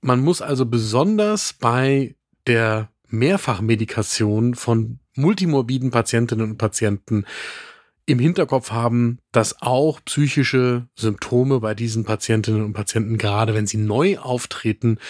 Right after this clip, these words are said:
vielleicht mit der Arzneimitteltherapie im Zusammenhang stehen können.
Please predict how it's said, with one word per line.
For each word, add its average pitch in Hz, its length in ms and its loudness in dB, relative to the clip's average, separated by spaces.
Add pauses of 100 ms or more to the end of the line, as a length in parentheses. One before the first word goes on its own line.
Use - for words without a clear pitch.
(220)
vielleicht 107 840 0
mit 120 160 0
der 120 80 2
Arzneimitteltherapie 101 1200 -2 (500)
im 113 300 0
Zusammenhang 117 640 0
stehen 87 400 -6
können. - 420 -10